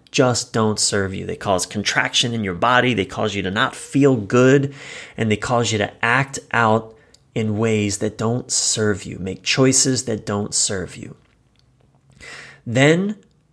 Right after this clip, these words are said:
hire a coach, hire a therapist, particularly in therapy. I particularly like, uh, cognitive behavioral therapy,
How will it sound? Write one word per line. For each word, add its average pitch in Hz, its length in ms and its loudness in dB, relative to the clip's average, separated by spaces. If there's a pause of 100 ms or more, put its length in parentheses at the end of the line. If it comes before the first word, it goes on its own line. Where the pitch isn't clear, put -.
(160)
hire 127 400 2
a 131 100 -4
coach, - 720 -2 (1200)
hire 151 300 2
a 156 40 2
therapist, 151 880 2 (160)
particularly 135 640 2
in 107 120 2
therapy. 123 540 2
I 107 60 -2
particularly 113 460 -8
like, 104 260 -4
uh, 98 200 -4
cognitive 120 600 -2
behavioral 104 580 -2
therapy, - 560 -10